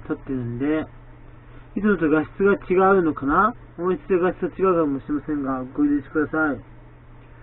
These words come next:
どうなんだ？ここら辺とか見えてるのかな、やっぱ。まあいいや。まあ、その動画撮る予定なんで、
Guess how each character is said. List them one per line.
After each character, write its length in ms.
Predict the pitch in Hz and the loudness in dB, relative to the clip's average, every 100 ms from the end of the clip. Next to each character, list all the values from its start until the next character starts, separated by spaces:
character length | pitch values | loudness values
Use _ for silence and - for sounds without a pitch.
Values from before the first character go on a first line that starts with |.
| - - - | -20 -10 4
ど 60 | |
う 40 | 262 | 6
な 40 | |
ん 60 | 226 | 6
だ？ 80 | |
こ 60 | 160 - | 2 6
こ 60 | |
ら 120 | 262 269 | 10 12
辺 160 | 277 | 10
と 80 | 240 | 8
か 40 | 180 | 4
見 100 | 196 | 2
え 20 | |
て 60 | |
る 80 | 151 | 0
の 60 | 131 | -6
か 60 | 127 | -6
な、 40 | |
や 40 | 120 | -8
っ 40 | - | -8
ぱ。 120 | - - - - - - - | -10 -12 -18 -20 -20 -20 -8
ま 80 | 147 | -2
あ 60 | |
い 20 | |
い 60 | 147 | 0
や。 180 | 131 117 - - - - - - - - - | 0 -6 -16 -20 -20 -20 -20 -20 -20 -20 -4
ま 140 | 196 196 | 2 4
あ、 40 | |
そ 80 | 170 | 4
の 100 | 143 | 4
動 120 | 156 | 6
画 100 | 170 | 4
撮 120 | 165 | 4
る 60 | 170 | 4
予 60 | 135 | 4
定 80 | 139 | 0
な 100 | 135 | -2
ん 160 | 123 | -2
で、 80 | 127 | 0